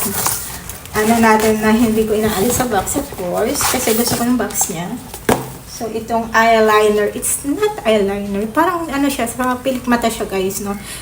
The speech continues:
Sinabi ng babae is waterproof po siya. Kasi, guys, yung mata ko kasi, pag nag-, hindi talaga ako naglalagay ng black dito, guys, kasi kumakalat siya dito sa eye bags ko.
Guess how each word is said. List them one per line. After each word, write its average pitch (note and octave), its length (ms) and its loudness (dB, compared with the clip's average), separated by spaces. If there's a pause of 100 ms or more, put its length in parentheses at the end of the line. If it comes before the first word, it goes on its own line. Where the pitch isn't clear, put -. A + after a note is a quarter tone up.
(180)
Sinabi D4 560 4
ng E4 160 2
babae B3 880 4
is A#3+ 160 2
waterproof A#3+ 1040 4
po A#3 160 4
siya. G#3+ 560 4 (1120)
Kasi, D#4+ 320 4
guys, E4 480 6
yung D4 480 6
mata D4 320 6
ko C#4 80 4
kasi, C4+ 320 4
pag D4+ 80 2
nag-, D4+ 240 2
hindi F4 400 8
talaga F4 320 6
ako E4+ 80 2
naglalagay D4+ 480 6
ng C#4+ 240 6
black C4 240 2
dito, B3 240 2
guys, B3 240 4
kasi C#4+ 240 2
kumakalat D4+ 640 4
siya D4+ 160 4
dito C#4+ 240 6
sa C4+ 240 2
eye C#4+ 80 2
bags B3+ 320 -2
ko. D#4 320 4